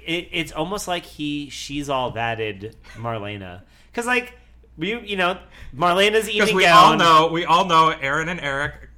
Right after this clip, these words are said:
Speaker 2: thought Marlena was a complete uggo before this.
Speaker 1: Yeah, she had paint on her evening gown.
Speaker 2: <laughs>
Speaker 1: Um, he took off those glasses. He got rid of those ponytails. Uh, he got rid of the Jersey hair.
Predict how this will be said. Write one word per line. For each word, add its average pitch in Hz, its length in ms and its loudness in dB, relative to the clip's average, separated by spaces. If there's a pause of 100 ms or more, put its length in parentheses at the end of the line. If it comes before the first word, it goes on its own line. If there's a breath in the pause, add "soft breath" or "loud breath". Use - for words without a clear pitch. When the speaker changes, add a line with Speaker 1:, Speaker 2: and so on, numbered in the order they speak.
(180)
Speaker 2:
thought 143 180 -10
Marlena 139 260 -6
was 131 160 -8
a - 40 -16
complete 131 360 -10
uggo 127 400 -4
before 131 340 -8
this. 113 140 -10
Speaker 1:
Yeah, 240 220 0
she - 280 -4
had 220 280 -2
paint 240 340 0
on 165 140 -2
her 220 100 2
evening 214 600 -4
gown. 110 440 -4 (240)
Speaker 2:
<laughs> - 840 -14
Speaker 1:
Um, 180 680 -2
he 160 140 -8
took 202 300 -4
off 240 180 2
those 254 220 -2
glasses. 160 720 0
He 139 100 -6
got 135 460 -2
rid 208 160 0
of 214 80 0
those 220 240 -2
ponytails. 143 1040 0 (560 soft breath)
Uh, 123 220 -4
he 131 100 -10
got 135 240 -2
rid 165 120 -6
of 170 100 -14
the 196 80 -8
Jersey 147 420 -4
hair. 117 460 -8